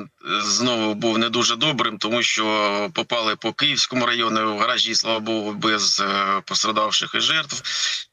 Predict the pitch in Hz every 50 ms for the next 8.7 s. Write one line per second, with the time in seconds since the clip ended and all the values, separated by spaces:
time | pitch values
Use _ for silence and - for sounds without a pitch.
0 | _ _ _ 131 127 - - 139 127 123 120 117 117 113 110 110 110 110 107 107
1 | 104 101 - - _ _ _ _ - 123 123 127 131 160 180 175 156 - - 147
2 | 139 135 131 127 120 117 123 120 117 117 131 139 139 131 - - 123 120 117 107
3 | - - - 120 120 117 117 110 - - - - - - - _ _ - 98 110
4 | 110 110 113 113 110 110 113 120 127 131 123 131 143 170 185 175 160 - - -
5 | 143 139 143 139 139 139 131 131 131 123 - 127 - - 127 123 - - 127 123
6 | 120 113 117 117 113 117 113 113 98 92 131 135 123 123 123 110 107 107 - -
7 | - 78 78 78 76 71 62 55 - - - - - 160 160 - - 127 - -
8 | 127 117 117 113 110 - - - 135 135 - - - 139